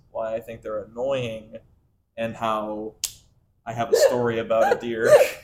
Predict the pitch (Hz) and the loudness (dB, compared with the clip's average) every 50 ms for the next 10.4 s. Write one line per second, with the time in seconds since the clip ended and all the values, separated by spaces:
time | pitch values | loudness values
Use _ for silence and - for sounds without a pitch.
0 | - _ _ - - - - - - _ _ _ _ _ _ _ _ _ _ _ | -20 _ _ -4 -4 -4 -4 -6 -12 _ _ _ _ _ _ _ _ _ _ _
1 | _ _ _ _ _ _ _ _ _ _ _ _ _ _ _ _ _ _ _ _ | _ _ _ _ _ _ _ _ _ _ _ _ _ _ _ _ _ _ _ _
2 | - 143 143 139 147 165 175 170 185 180 180 180 - 175 165 143 127 156 196 185 | -4 -4 -4 -2 0 2 4 4 4 4 2 2 0 -2 -2 0 0 0 0 0
3 | - - 185 165 151 131 139 147 139 117 120 139 - - 98 - 78 78 76 - | -2 -4 -4 -4 -6 -6 -6 -8 -8 -8 -8 -10 -12 -14 -16 -18 -20 -20 -20 -20
4 | _ _ _ _ _ _ - 120 117 113 - - - 120 117 117 110 110 107 - | _ _ _ _ _ _ -6 -6 -4 -4 -6 -8 -8 -8 -6 -6 -8 -8 -10 -10
5 | - 110 113 110 - - 107 107 107 104 - _ 107 107 - - - - - - | -8 -6 -8 -8 -8 -10 -12 -12 -14 -16 -16 _ -12 -12 -12 -12 -16 -20 -20 -20
6 | _ _ _ _ _ _ _ _ _ - 123 113 113 110 110 - 113 110 107 110 | _ _ _ _ _ _ _ _ _ -2 0 0 0 0 -2 -6 -12 -14 -14 -14
7 | 113 113 123 - - 120 113 113 110 113 113 110 113 110 - - - - 107 107 | -16 -18 -18 -14 -10 -8 -6 -6 -6 -8 -10 -10 -12 -14 -14 -16 -14 -12 -12 -12
8 | 104 - 101 101 107 117 - _ _ _ 214 214 190 180 175 180 196 - - - | -10 -12 -14 -14 -14 -16 -18 _ _ _ -8 -4 -2 0 0 0 -2 -2 -4 -4
9 | 170 165 - - - - 165 160 156 151 151 151 147 160 180 - - 147 143 147 | -4 -4 -4 -4 -2 0 -2 -2 -2 -2 -2 -2 -2 -2 -4 -8 -8 -6 -4 -4
10 | 147 147 147 151 151 151 170 185 | -2 -2 -4 -6 -8 -10 -14 -16